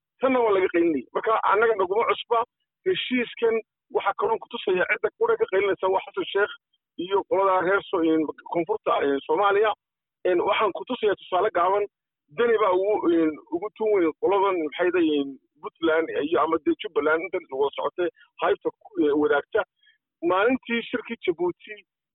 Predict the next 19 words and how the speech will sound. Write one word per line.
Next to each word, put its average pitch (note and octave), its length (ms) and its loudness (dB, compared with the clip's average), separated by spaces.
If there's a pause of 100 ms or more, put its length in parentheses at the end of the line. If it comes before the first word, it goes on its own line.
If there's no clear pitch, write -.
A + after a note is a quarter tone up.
(220)
ee, E3 160 2
Ismaaciil F3+ 400 2
Cumar - 220 -2
Geelle F3 240 0
iyo G3 100 2
Xasan F3+ 220 -6
Sheekh - 200 -6
Maxamuud F3 360 -8
iyo F#3 100 -6
Muuse E3 240 -4
Biixi C#3+ 220 -2
ay D3+ 80 2
wada D3 240 0
galeen, F3 260 2 (340)
wuu A3+ 120 2
cambaareeyey, D#3 560 2 (300)
een, C#3+ 180 2 (340)
Dani. C#3+ 240 0 (680)
Kan C#4+ 260 2